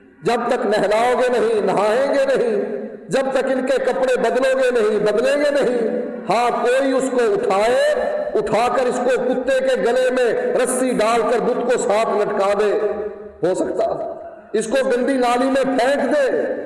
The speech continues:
ہو سکتا ہے، کیونکہ کسی نے اٹھایا ہے۔ ان میں اٹھنے کی طاقت نہیں، ان میں چلنے کی طاقت نہیں، ان میں بولنے کی طاقت نہیں،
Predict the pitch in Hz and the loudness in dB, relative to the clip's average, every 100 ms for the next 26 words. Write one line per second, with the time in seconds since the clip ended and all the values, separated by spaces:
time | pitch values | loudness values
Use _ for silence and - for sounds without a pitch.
0 | - 180 226 247 226 269 226 185 - - | -2 0 0 0 0 0 0 -2 -4 -6
1 | - - 220 226 254 233 - 349 359 302 | -10 -4 -2 0 0 0 0 0 0 0
2 | 311 226 233 190 202 160 - - 190 214 | 0 0 2 2 0 0 -2 -2 -2 0
3 | 214 208 208 208 214 185 214 196 180 190 | 0 0 0 0 0 -2 0 0 0 -2
4 | 170 165 175 147 - - - - - - | -2 -2 -2 -4 -10 -16 -20 -20 -20 -20
5 | _ _ 196 208 214 202 202 208 208 202 | _ _ -2 0 0 0 0 2 0 0
6 | 196 175 185 185 165 156 147 131 - - | 0 0 0 -2 -2 -2 -2 -6 -10 -16
7 | - - - _ 196 226 226 196 214 214 | -20 -20 -20 _ -2 0 0 2 0 2
8 | 220 214 208 202 185 190 185 170 160 151 | 0 0 0 0 0 0 -2 -2 -2 -2